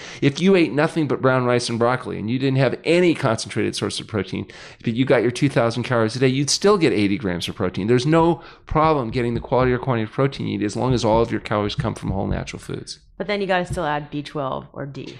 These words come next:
Speaker 1: The one thing you do have to add on this diet, because you're not eating meat on our diet,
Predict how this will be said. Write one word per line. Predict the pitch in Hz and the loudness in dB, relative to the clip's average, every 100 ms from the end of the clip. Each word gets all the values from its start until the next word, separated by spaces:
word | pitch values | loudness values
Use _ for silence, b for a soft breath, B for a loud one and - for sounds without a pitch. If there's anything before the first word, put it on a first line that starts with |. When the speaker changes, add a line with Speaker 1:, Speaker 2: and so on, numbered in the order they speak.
| - | 0
Speaker 1:
The | 139 | 4
one | 139 170 202 196 | 6 6 4 0
thing | 180 - 165 156 | -4 -2 0 2
you | 131 | 0
do | 117 131 139 | 0 2 4
have | 135 123 | 4 2
to | - | 0
add | 120 113 | 0 2
on | 107 | 0
this | 104 - | -2 -2
diet, | 104 95 - | -2 -2 -6
because | - 139 143 | -4 -2 0
you're | 147 | 0
not | 147 135 80 | 2 0 -2
eating | 123 117 113 107 | -4 -2 -2 2
meat | 113 - - - | 0 0 -4 -2
on | 101 | 0
our | 92 | 0
diet, | 95 85 80 - | -2 -2 -4 -8